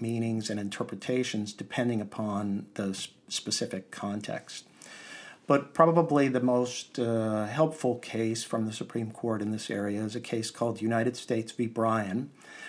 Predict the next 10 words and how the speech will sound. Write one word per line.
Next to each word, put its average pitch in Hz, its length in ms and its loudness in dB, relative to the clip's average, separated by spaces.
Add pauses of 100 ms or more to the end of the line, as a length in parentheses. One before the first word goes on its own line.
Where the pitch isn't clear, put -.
(120)
which 120 260 0
established 117 680 2
an 113 80 2
important 110 480 -4
definition 113 680 0
for 110 180 -4
willful, 113 720 0 (480)
which 117 560 0
arguably, 113 760 2
or 104 240 -2